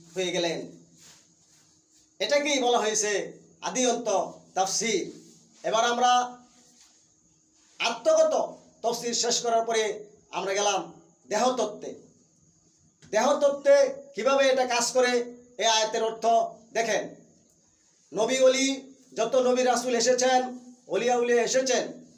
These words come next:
সকলেই এই পৃথিবীর মানুষকে সত্যের দাওয়াত দিয়েছেন।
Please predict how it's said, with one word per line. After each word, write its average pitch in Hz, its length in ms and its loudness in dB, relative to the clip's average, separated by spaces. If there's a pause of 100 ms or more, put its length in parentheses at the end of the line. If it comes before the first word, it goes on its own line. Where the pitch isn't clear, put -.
সকলেই 226 760 -2 (460)
এই 190 120 0
পৃথিবীর 196 460 -6
মানুষকে 185 640 -4 (320)
সত্যের 180 580 -6
দাওয়াত 175 280 0
দিয়েছেন। 165 480 -4